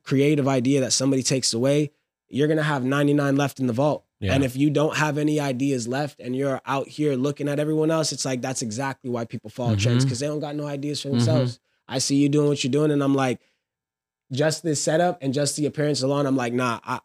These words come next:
Speaker 1: I fuck with it." Like,
Speaker 2: Yeah.
Speaker 1: this, this is different. I like the production crew. I like the way that you run everything. And it's like, bro, like,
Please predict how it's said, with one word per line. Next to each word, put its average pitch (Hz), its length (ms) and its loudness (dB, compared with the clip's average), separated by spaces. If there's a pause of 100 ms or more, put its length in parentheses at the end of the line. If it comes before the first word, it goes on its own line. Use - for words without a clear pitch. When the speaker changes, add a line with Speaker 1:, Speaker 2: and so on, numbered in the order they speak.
Speaker 1:
I 123 120 -2
fuck 135 260 -4
with 120 100 -4
it." 110 140 -6
Like, 117 200 -2
Speaker 2:
Yeah. 127 220 8 (160)
Speaker 1:
this, 127 160 6
this 147 260 2
is 127 120 0
different. 151 500 2 (300)
I 117 80 0
like 139 260 2
the - 80 -10
production 151 540 0
crew. 170 280 0
I 123 180 -4
like 127 260 -4
the 127 80 -6
way 127 100 -2
that 120 140 -6
you 113 100 -8
run 143 220 -2
everything. 156 400 -2
And 147 80 0
it's 135 120 -2
like, 139 220 -2
bro, 143 200 2
like, 127 260 -2